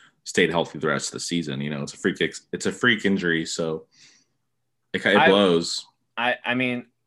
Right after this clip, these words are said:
Speaker 2: I'm glad that they told him, like, "Hey, shut it down already." Like, they didn't give him that sliver of hope, like, "Hey, bring him back," kind of thing.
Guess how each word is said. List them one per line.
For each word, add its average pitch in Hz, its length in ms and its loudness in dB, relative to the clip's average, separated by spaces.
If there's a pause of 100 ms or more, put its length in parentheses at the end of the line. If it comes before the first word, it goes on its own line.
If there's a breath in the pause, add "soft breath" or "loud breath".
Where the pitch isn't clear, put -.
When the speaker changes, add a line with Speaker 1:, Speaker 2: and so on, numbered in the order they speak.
(100)
Speaker 2:
I'm 117 200 -2
glad 123 420 4
that 120 120 -8
they 113 140 -4
told 117 200 -4
him, 113 80 -6
like, 101 140 -4
"Hey, 104 160 -6
shut 98 220 -6
it 90 80 -14
down 95 180 -10
already." 90 380 -10
Like, 90 180 -12
they 98 100 -8
didn't 113 200 -4
give 117 140 -2
him 110 120 -4
that 101 220 -6 (180)
sliver 117 400 -6
of 95 100 -6
hope, 110 200 -4
like, 98 160 -4
"Hey, 104 160 -4
bring 104 200 -6
him 101 140 -10
back," 95 300 -6
kind 113 160 -6
of 113 60 -12
thing. 139 280 -6